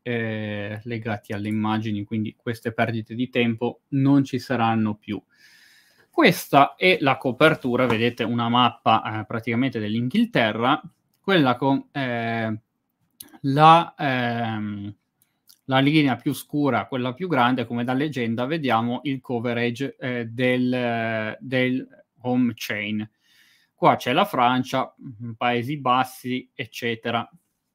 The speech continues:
E qua si vedono alcune coste norvegesi. Comunque, per farvi capire che cosa significa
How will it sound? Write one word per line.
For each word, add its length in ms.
E 80
qua 180
si 200
vedono 360
alcune 360
coste 360
norvegesi. 800
Comunque, 360
per 140
farvi 280
capire 460
che 100
cosa 220
significa 720